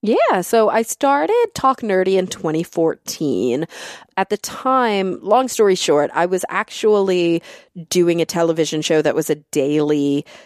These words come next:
television show. It was a live daily, and it was a ton of work. We, we'd get there early in the morning to do our morning pitches, and it was a lot of writing and,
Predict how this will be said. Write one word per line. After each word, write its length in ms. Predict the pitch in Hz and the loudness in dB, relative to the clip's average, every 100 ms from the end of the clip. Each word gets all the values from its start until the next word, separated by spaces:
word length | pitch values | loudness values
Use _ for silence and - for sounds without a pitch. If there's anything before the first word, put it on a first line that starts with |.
| _ - | _ -2
television 580 | 196 175 156 135 131 | 0 2 0 -2 -2
show. 280 | 147 - 135 | -4 0 0
It 20 | |
was 100 | 131 | 0
a 40 | 147 | -2
live 560 | 143 135 143 147 147 | -2 0 0 0 -2
daily, 400 | - 127 135 135 | -2 0 2 0
and 80 | 135 | 0
it 20 | |
was 160 | 120 143 | -2 -4
a 60 | - | -6
ton 440 | - - - 170 | -8 -6 -2 -2
of 140 | 156 | -2
work. 340 | 156 147 123 - | 0 0 0 -2
We, 100 | 131 | -6
we'd 260 | 123 147 147 | -6 -4 -2
get 140 | 143 | -2
there 140 | 143 147 | 0 0
early 240 | 185 180 | 2 2
in 80 | 170 | 0
the 40 | |
morning 280 | 165 160 156 | 0 0 -2
to 100 | 160 | 0
do 100 | 151 | 0
our 120 | 143 | 0
morning 280 | 143 139 143 | -2 -2 -2
pitches, 600 | 196 170 - 156 147 147 | -2 -2 0 2 2 0
and 80 | 139 | -4
it 80 | - | -4
was 100 | 147 | -4
a 60 | |
lot 220 | 135 131 143 | -2 -2 -2
of 100 | 147 | -2
writing 480 | 139 139 131 131 | 0 0 -2 -2
and, 220 | 127 131 | -2 -4